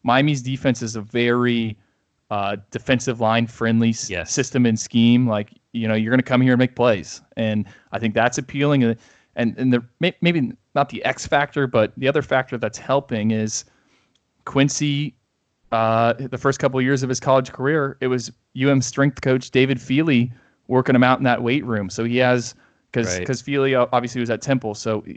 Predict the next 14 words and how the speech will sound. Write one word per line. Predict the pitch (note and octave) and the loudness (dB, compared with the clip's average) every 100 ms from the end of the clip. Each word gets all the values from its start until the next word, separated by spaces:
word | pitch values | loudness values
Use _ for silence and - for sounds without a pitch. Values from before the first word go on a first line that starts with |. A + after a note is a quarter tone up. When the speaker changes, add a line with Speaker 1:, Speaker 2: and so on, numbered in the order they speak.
| - _ - | -20 _ -2
Speaker 1:
there's | C3+ B2 - - | 0 0 -4 -6
the | C3 | -6
connection | C3+ D#3 D3 D#3 C#3 | 2 2 2 2 4
there. | C3+ C#3 C#3 | 4 4 2
And | A2+ G#2+ - _ _ _ _ _ | 2 -2 -8 _ _ _ _ _
I | - | -6
think | D#3 | -2
if | D3+ | 0
I'm | D3+ | 2
a | C#3 | 2
guy | A#2+ C3+ C#3+ C#3 | 2 0 0 0
who's | B2+ B2+ A2+ - - - - _ | 0 -2 -4 -8 -10 -16 -20 _
kinda, | - C3 C3 | -8 -4 0
like, | C3 A#2 A#2+ | 0 -2 -6